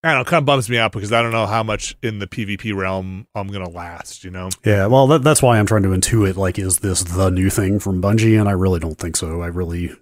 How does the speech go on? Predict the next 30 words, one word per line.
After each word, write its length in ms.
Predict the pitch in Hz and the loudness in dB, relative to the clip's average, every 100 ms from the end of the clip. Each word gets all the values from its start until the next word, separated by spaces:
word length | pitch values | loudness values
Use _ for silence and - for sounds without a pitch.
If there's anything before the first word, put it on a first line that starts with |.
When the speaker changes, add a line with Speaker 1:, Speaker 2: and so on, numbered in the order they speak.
| _ - | _ -10
Speaker 2:
would 240 | 98 85 | -6 -4
not 260 | 92 92 95 | -4 -4 -4
be 100 | 98 | -6
surprised 460 | - 107 101 101 | -4 -2 0 -2
if 120 | 98 - | -2 0
they 120 | 104 | 0
are 100 | 98 | 0
diversifying. 800 | 95 101 98 - 117 113 110 - _ _ _ - | 0 0 0 0 2 4 2 0 _ _ _ -14
Speaker 1:
Yeah. 320 | 107 95 87 87 _ _ _ _ - | -10 -10 -10 -16 _ _ _ _ -8
Speaker 2:
That 180 | 101 | -6
this 180 | - 101 | -2 -2
could 180 | - 98 | 0 0
be 160 | 101 101 | 2 2
a 220 | 107 113 | 2 4
team 260 | 120 120 | 4 4
at 100 | 120 120 | 4 4
Bungie 280 | 131 127 | 4 4
working 300 | 127 131 139 127 | 4 4 4 4
on 140 | 127 | 6
this 280 | 131 127 - | 4 4 2
while 380 | 120 117 113 - _ _ _ _ - - | 4 4 4 0 _ _ _ _ -20 -12
other 200 | 104 113 | -4 -2
parts 240 | - 113 120 | -2 -2 0
of 40 | |
the 60 | 101 | 0
studio 320 | 123 120 117 | 2 4 4
work 180 | 117 117 | 4 2
on 120 | 113 | 2
other 180 | 117 110 | 2 2
things. 340 | 127 127 | 2 0